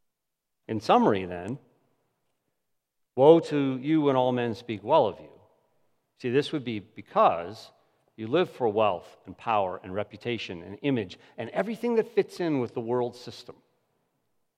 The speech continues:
Of course they're gonna praise you because you're one of them.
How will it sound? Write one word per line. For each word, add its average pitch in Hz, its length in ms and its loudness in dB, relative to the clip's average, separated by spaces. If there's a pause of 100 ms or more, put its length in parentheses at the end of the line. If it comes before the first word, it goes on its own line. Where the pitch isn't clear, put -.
(1700)
Of - 140 -10
course 226 220 2
they're 104 100 -6
gonna 85 120 -12
praise 95 400 -6
you 87 160 -14 (1200)
because 110 240 -12
you're 139 100 0
one 180 180 2
of - 140 -10
them. - 120 -20